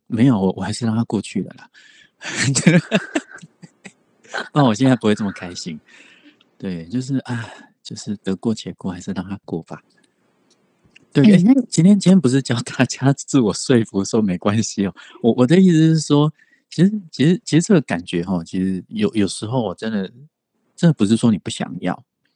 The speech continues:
Speaker 1: 其实有，有时候我，我反而会去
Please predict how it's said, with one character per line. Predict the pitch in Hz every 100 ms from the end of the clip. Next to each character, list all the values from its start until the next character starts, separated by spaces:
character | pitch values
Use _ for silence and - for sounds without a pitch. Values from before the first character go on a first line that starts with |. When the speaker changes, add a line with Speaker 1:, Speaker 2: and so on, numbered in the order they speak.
| _ _ _ _ _ _ _ _
Speaker 1:
其 | - 139
实 | 180
有， | 120 107
有 | 98
时 | 92
候 | 143 117 95 _ _ -
我， | 113 104
我 | 117
反 | 120 95
而 | 98
会 | 110
去 | 107 107